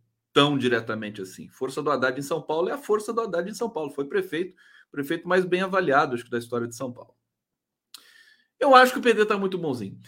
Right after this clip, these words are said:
Essa história do, o P S B ficar cavocando ali toda hora e querendo mais e querendo mais aqui e ali,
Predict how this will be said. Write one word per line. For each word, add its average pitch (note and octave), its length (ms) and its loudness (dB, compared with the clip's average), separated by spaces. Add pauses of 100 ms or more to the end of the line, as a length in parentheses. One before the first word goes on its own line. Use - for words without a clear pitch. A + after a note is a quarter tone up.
(160)
Essa B3 240 8
história G#3 420 6
do, F3 180 4
o E3 80 0
P F3+ 140 4
S E3+ 260 6
B C#3+ 200 0
ficar D3+ 220 -2
cavocando C#3+ 840 0
ali B2+ 180 -2
toda D3 340 -6
hora C3+ 360 -2
e B2 40 -14
querendo C#3 380 -4
mais C3 380 -2
e - 20 -8
querendo B2+ 320 -6
mais B2+ 260 -4
aqui B2 220 -4
e A#2+ 60 0
ali, C3+ 400 -6